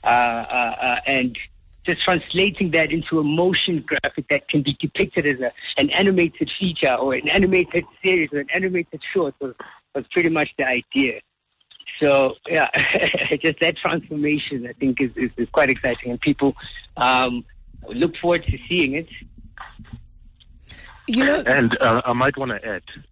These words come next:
Speaker 3: sorry,
Speaker 1: Yeah.
Speaker 3: Onathi,
Speaker 2: No
Speaker 3: um, I
Speaker 2: problem.
Speaker 3: might wanna add that, uh, on, on Saturday, there's gonna be lots more than just the, the film. Uh, there's gonna be, uh, also Magical Modise, who is really one of my favorite magicians and stuff, and he's gonna be doing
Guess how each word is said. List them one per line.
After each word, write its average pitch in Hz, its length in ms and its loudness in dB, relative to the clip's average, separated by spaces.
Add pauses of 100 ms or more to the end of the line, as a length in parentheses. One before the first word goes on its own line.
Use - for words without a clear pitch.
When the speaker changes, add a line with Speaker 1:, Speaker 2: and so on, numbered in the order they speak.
(400)
Speaker 3:
sorry, 98 200 -6
Speaker 1:
Yeah. 85 220 -8
Speaker 3:
Onathi, 98 280 -10
Speaker 2:
No 107 60 -2 (100)
Speaker 3:
um, - 60 -2
I - 40 -6
Speaker 2:
problem. 196 200 0
Speaker 3:
might 135 140 -4
wanna 131 220 -2
add 110 180 0
that, 98 180 0 (640)
uh, 110 220 2
on, 123 340 -2
on 113 220 -4
Saturday, 127 480 2
there's 107 160 0
gonna 123 180 -2
be 120 100 -2
lots 135 220 0
more 117 140 0
than 92 100 -6
just 98 240 -2
the, 101 180 2
the 98 140 -4 (260)
film. 98 320 2 (320)
Uh, 98 460 2
there's 104 140 0
gonna 104 200 0
be, 101 440 2
uh, 98 200 4
also 110 880 0
Magical 110 360 0
Modise, 131 680 2 (380)
who 110 280 2
is 98 420 2 (140)
really 107 340 2
one 104 220 0
of 95 100 0 (140)
my 104 180 2
favorite 98 300 0
magicians 90 520 0 (100)
and 92 160 -6
stuff, 90 220 -2
and 127 120 2
he's 131 100 2
gonna 110 160 2
be 92 140 -6
doing 95 200 2